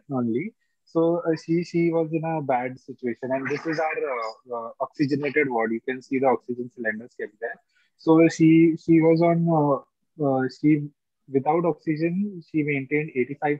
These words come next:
percent of S P O two around, but with, uh, oxygen, it was around ninety-two. So, uh, and she was anxious, and she is also a case of depression. So, so, uh, social withdrawal,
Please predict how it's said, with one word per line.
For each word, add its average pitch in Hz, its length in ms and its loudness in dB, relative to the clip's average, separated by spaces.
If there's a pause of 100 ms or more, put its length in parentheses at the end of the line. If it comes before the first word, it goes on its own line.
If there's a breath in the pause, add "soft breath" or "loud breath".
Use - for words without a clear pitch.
percent 143 340 -8
of 147 100 -8 (100)
S - 220 -12
P 147 80 4
O 139 40 4
two 151 120 0
around, 151 380 0 (440)
but 139 240 0
with, 151 180 0 (200)
uh, 139 300 0 (120)
oxygen, 151 460 -10
it 143 160 -8
was 139 160 -6
around 139 300 -2
ninety-two. 123 600 -6 (320)
So, 185 300 0
uh, 151 540 -2
and 170 240 -2 (200)
she 170 80 0
was 160 220 0
anxious, 156 640 -4 (200)
and 147 280 -2 (180)
she 156 80 -2 (100)
is 156 180 -4
also 147 400 0
a 165 80 -4
case 139 300 -6
of 147 140 -6
depression. 123 580 -8 (680)
So, 175 80 2
so, 160 180 4
uh, 147 540 -2
social 151 340 -2
withdrawal, 160 480 0